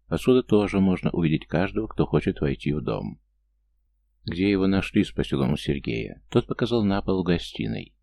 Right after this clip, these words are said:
«Значит, убийца должен был добежать до кухни, взять нож и вернуться сюда», — предположил Муслим. «Или нож был уже здесь? Большой кухонный нож. Что ему делать в гостиной?» «Нет, убийца должен был добежать до кухни и вернуться обратно,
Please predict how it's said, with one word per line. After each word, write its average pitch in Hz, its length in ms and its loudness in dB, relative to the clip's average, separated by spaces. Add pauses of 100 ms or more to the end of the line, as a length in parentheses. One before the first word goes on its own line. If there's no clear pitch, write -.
(240)
«Значит, 85 360 -2
убийца 80 440 0
должен 85 320 2
был 76 140 2
добежать 71 460 -2
до 69 180 -2
кухни, - 420 -4
взять - 360 -2
нож 98 260 2
и 90 100 -2
вернуться 90 360 2
сюда», — 90 420 -2
предположил 67 500 -4
Муслим. 69 540 -4
«Или 82 200 0
нож 98 280 2
был 92 240 4
уже 90 220 2
здесь? 76 420 -6 (180)
Большой 80 440 0
кухонный 85 440 0
нож. - 300 -2 (400)
Что 107 120 4
ему 104 200 4
делать 92 320 2
в 64 60 -6
гостиной?» - 560 -6 (960)
«Нет, 82 340 4
убийца 101 400 2
должен 95 360 4
был 90 100 0
добежать 90 440 -2
до 82 140 0
кухни 95 320 0
и 87 60 6
вернуться 90 420 2
обратно, 76 560 -2